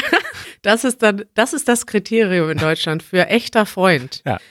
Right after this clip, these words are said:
Speaker 1: Man hilft sich beim Umzug und man soll sich auch helfen lassen beim Umzug. Ich war dann auch ein bisschen fast beleidigt, dass die nicht, mich nicht haben mitmachen lassen bei ihrem Umzug. Ich
Speaker 2: Äh, äh.
Speaker 1: dachte, „Hey, das ist doch ein wichtiger Tag in deinem
Speaker 2: Ja.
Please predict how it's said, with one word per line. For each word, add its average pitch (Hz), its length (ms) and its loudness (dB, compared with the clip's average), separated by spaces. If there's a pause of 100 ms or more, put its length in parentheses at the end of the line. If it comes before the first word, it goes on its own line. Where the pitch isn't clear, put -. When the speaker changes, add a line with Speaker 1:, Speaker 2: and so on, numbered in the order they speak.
(140)
Speaker 1:
Man 185 200 4
hilft 226 380 2
sich - 220 -2
beim 196 160 2
Umzug 202 500 0
und 180 220 0
man 185 260 2
soll 185 280 4
sich 247 220 -4
auch 208 120 2
helfen 214 400 2
lassen 202 320 -2
beim 147 140 -2
Umzug. 135 500 -8 (420)
Ich - 80 -16
war 190 120 4
dann 202 160 4
auch 185 140 2
ein 190 100 2
bisschen 190 260 2
fast - 260 -2
beleidigt, 175 520 2
dass 156 160 -2
die 156 320 -4 (100)
nicht, 165 460 -8 (580)
mich 180 240 -4
nicht 170 180 0
haben 175 220 4
mitmachen 170 400 4
lassen 156 320 2
bei 165 100 4
ihrem 170 160 0
Umzug. 170 460 -4
Ich 180 80 0
Speaker 2:
Äh, 117 40 4
äh. 104 40 2
Speaker 1:
dachte, 185 260 0
„Hey, 233 200 2
das 190 160 0
ist - 120 -8
doch 180 100 -2
ein 190 140 0
wichtiger 190 400 2
Tag 226 300 2
in 202 100 0
deinem 185 240 4
Speaker 2:
Ja. 190 40 -4